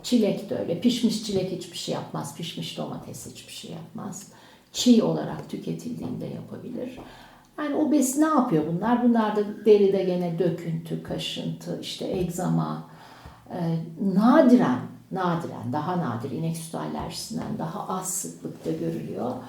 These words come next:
Gene bu anafilaksi tablosu, bu fındık, fıstık, cevizle çocuk bir anda şişiyor, tansiyonu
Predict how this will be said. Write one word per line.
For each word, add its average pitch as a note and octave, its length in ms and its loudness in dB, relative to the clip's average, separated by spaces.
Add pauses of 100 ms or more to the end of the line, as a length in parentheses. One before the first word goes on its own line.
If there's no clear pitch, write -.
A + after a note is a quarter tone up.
(680)
Gene A3+ 360 10
bu - 80 2
anafilaksi G3+ 840 -2
tablosu, E3 540 -2
bu E3 60 -2
fındık, E3 460 -6
fıstık, - 440 -10
cevizle E3 480 -2
çocuk - 360 -10
bir F#3+ 80 -4
anda E3 300 -2
şişiyor, E3 540 -6
tansiyonu D#3+ 520 -4